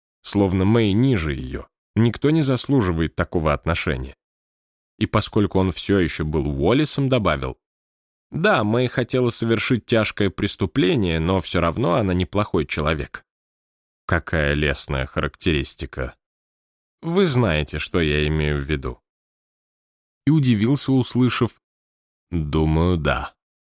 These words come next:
Вы увидели, что с кем-то, кого вы считаете своим другом, происходит что-то плохое, и сочли необходимым вмешаться. Я бы не стал называть ее другом, Уоллес.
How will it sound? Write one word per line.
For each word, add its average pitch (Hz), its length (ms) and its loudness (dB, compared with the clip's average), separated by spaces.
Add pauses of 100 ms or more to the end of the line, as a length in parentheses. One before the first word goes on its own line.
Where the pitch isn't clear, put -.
(420)
Вы 82 360 -2
увидели, 85 640 2
что 73 420 -2
с - 140 -8
кем-то, 78 420 -2
кого 78 320 -2
вы 73 140 -4
считаете 73 680 -4
своим 76 420 -2
другом, 73 480 -4 (300)
происходит 90 600 -2
что-то - 320 -4
плохое, 82 640 0
и 65 40 -6
сочли 104 440 -2
необходимым 85 720 0
вмешаться. - 800 -4 (960)
Я 175 200 0
бы 185 120 2
не 180 120 4
стал 180 320 -2
называть 135 540 0
ее 127 300 2
другом, 113 800 2 (420)
Уоллес. 69 880 -2